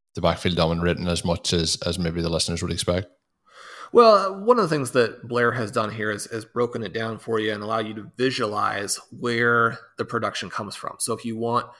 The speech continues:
Speaker 2: a run heavy back, you can get that. If you want a receive heavy back, you can get that. One of the players we weren't able to see a lot of this past year was Kylan Hill. His production coming very much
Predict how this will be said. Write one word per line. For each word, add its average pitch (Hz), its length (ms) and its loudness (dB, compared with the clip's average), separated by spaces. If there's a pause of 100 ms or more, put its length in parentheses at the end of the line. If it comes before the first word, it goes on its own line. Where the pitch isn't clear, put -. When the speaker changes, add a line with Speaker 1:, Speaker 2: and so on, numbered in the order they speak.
(300)
Speaker 2:
a 110 280 -2
run 117 340 0
heavy 120 280 -6
back, 113 380 -2
you 113 100 -8
can 104 120 -8
get 107 160 -8
that. 110 200 -4
If - 120 -14
you 107 100 -8
want 104 140 -8
a - 20 -8
receive 107 400 -6
heavy 113 160 -10
back, 104 260 -6
you 107 60 -10
can 107 80 -12
get 110 120 -10
that. 110 180 -6 (460)
One 160 120 4
of 165 60 4
the 147 80 2
players 123 460 2 (760)
we 120 120 -2
weren't 143 280 0
able 123 180 -2
to 113 100 -2
see 117 260 -2
a 98 80 -4
lot 107 220 0
of 110 180 -6
this 110 180 -4
past 107 280 -4
year 107 120 -4
was 104 100 -4
Kylan 107 380 -6
Hill. 135 260 4 (340)
His 131 520 2 (120)
production 117 560 -2
coming 110 360 -8
very 117 260 0
much 110 440 -6